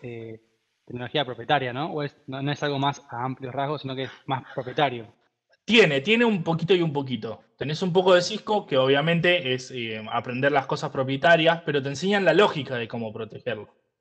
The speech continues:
Speaker 2: ¿Me explico? Entonces después no importa si vos vas a usar
Speaker 1: Mm.
Speaker 2: un router Swi-, un router Cisco o uno H P o uno Wikiti, vos te vas a tener, por ejemplo, ah, bueno, ok, voy a tener que configurar una access list de esta u otra manera, variará tal vez algo en el fabricante,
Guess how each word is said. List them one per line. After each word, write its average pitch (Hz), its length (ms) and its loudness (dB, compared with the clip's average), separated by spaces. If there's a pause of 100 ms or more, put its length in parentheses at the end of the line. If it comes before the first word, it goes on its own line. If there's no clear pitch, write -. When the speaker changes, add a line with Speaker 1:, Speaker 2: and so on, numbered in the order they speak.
(120)
Speaker 2:
¿Me 127 40 -16
explico? 131 300 -6
Entonces 156 360 -4
después - 260 -8
no 170 80 -4
importa 170 300 2
si 170 100 -2
vos 131 120 2
vas 135 180 -2
a - 20 -6
usar 131 400 -4 (100)
Speaker 1:
Mm. 147 180 -16
Speaker 2:
un 131 140 -6
router 135 280 0
Swi-, 160 480 0
un 127 480 -6
router 135 320 -4
Cisco 185 340 -4
o 139 280 0
uno 131 280 2
H 131 200 -4
P 170 380 2
o 117 220 -2
uno 123 320 -2
Wikiti, 151 880 -6 (540)
vos 175 260 6
te 190 80 0
vas 170 220 4
a 165 80 4
tener, 165 240 2
por 143 80 -2
ejemplo, 139 340 -4
ah, 156 160 4
bueno, 135 280 -4
ok, 123 120 -6 (140)
voy 139 160 0
a 135 100 2
tener 139 220 -4
que 143 100 -8
configurar 135 460 -4
una 135 160 -2
access 135 280 -4
list 175 360 0
de 135 100 -2
esta 131 180 -4
u 131 100 2
otra 131 200 0
manera, 175 800 0
variará 151 400 2
tal 156 140 6
vez 160 180 2
algo 147 240 2
en 135 80 -2
el 131 120 -4
fabricante, 175 1000 0